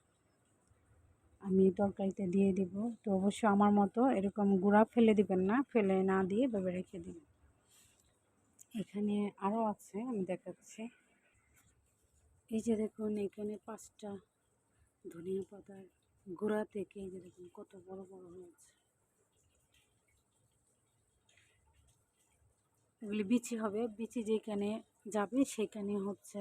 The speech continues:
আপনার চারা গজাবে। আর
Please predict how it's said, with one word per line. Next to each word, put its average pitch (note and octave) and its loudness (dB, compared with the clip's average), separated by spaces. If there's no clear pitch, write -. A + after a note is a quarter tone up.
আপনার F#3 -12
চারা G3 -6
গজাবে। F3+ -20
আর F3 -6